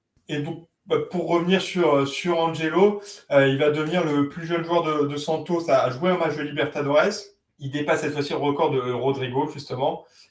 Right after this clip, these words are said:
Et contre San Lorenzo, il va, il va marquer, euh, en toute fin de match et il devient le plus jeune buteur de l'histoire de la compétition,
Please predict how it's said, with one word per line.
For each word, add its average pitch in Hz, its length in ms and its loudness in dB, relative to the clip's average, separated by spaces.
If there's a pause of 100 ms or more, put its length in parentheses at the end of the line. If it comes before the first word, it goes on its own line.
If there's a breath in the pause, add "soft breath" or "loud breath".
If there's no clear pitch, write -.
(120)
Et 165 100 0
contre 180 220 -2
San 175 160 -2
Lorenzo, 156 500 2
il 156 140 -2
va, 139 260 0
il 139 60 -4
va 151 100 0
marquer, 151 380 0
euh, 143 180 2
en 135 140 0
toute 180 220 -6
fin 151 140 -2
de 143 40 -4
match 175 320 2 (380 loud breath)
et 139 80 4
il 143 80 4
devient 165 260 0
le 165 60 -8
plus 165 120 -12
jeune 165 180 -2
buteur 170 400 0
de 147 60 -6
l'histoire 147 460 0
de 139 100 0
la 143 140 4
compétition, 156 840 -4